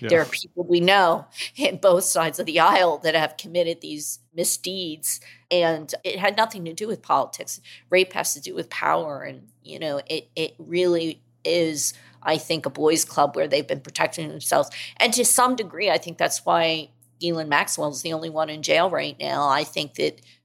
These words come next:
Speaker 2: you know, there are still people who are being protected.
Speaker 1: Yeah. What do you think about Trump's kind of friendly response to the Ma-,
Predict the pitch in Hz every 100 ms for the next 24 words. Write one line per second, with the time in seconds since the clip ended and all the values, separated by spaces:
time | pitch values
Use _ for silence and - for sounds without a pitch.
0 | _ 175 160 165 160 156 180 - - 175
1 | - 180 214 160 156 156 156 156 139 147
2 | 143 143 - - - - - - _ _
3 | - 123 120 165 175 165 160 113 - -
4 | 110 104 - - _ - - _ _ -
5 | - 104 90 - 110 113 104 98 92 -
6 | - 101 101 - - 90 87 87